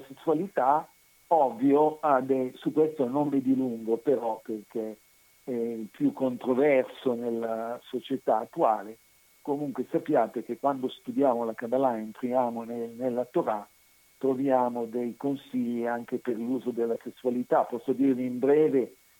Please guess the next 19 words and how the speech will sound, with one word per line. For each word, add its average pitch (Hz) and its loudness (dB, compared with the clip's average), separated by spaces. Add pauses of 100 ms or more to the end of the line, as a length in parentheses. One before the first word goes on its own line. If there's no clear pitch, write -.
(220)
eh, 185 -10
che 135 -2
cosa 127 2
serve 101 -2
la 104 -4
sessualità. 110 -6 (120)
Serve 131 2
a 127 2
tre 196 -2
cose. 98 -4 (720)
Una 196 2
è 139 4
il, 123 0
eh, 117 0
riproduzione, 117 -2 (380)
è 113 -8
automatico, 110 -4
ogni 117 -10
specie 143 -2